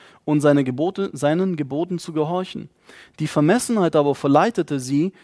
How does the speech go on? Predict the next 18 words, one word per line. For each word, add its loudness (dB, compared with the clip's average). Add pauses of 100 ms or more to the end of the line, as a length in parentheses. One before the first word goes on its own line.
(120)
sein 2
Gesetz 2
zu -10
übertreten, -4
in -2
der 4
Annahme, 2
seine -2
große -6
Liebe -4
würde 0
sie -8
vor -4
den -4
Folgen -4
der 0
Sünde -4
bewahren. -6